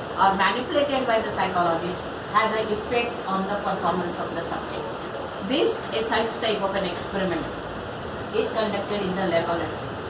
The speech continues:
where all other factors are controlled. What is not controlled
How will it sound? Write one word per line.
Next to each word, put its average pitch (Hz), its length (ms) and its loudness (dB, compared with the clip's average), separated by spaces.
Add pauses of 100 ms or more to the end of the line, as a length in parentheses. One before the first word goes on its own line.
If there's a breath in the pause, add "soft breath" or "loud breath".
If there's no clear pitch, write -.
(240)
where 254 400 4
all 262 320 8
other 233 400 6 (340)
factors 208 480 2
are 190 220 6
controlled. 214 460 2 (180)
What 202 180 2
is 294 160 0
not 247 300 4
controlled 202 400 2